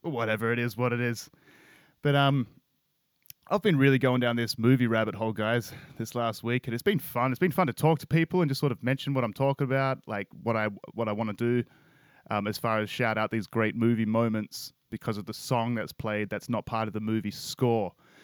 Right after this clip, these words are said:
So it gets a lot of people thinking. It's been really, really fun. We've obviously mentioned some things, um, over the last few weeks that are,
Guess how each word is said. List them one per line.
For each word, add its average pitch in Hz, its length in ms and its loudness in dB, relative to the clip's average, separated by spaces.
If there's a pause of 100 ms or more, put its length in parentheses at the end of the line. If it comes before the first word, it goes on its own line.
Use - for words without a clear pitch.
(140)
So - 80 -4
it 220 60 0
gets 302 160 2
a - 20 6
lot 170 160 8
of 139 60 6
people 135 260 8
thinking. 233 400 2
It's 90 100 -12
been 180 200 2
really, 175 180 8
really 143 200 4
fun. 220 280 2
We've 143 140 4
obviously 139 240 0
mentioned 135 420 2
some 123 140 -4
things, 131 480 0 (580)
um, 123 280 0
over 123 140 4
the 120 60 4
last 123 260 2
few 123 160 2
weeks 131 300 2
that 113 140 2
are, 107 140 2